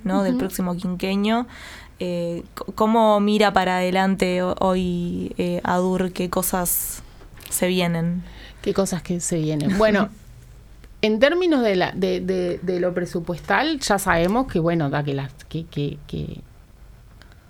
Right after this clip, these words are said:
Speaker 2: que ahí, eh, la garantía de conseguir algo es la capacidad de incidir en la opinión pública y la movilización.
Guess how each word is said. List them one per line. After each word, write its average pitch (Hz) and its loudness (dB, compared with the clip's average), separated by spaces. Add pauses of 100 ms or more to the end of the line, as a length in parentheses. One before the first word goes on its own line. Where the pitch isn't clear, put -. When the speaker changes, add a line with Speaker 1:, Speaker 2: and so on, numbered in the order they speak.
(160)
Speaker 2:
que 160 -2
ahí, 185 -2
eh, 143 -8
la 160 -4
garantía 156 2
de 185 4
conseguir 160 0
algo 208 2
es 226 2
la 156 2
capacidad 143 0
de 180 4
incidir 160 0
en 147 0
la 151 2
opinión 147 2
pública 208 2
y 160 2
la 139 0
movilización. 135 -2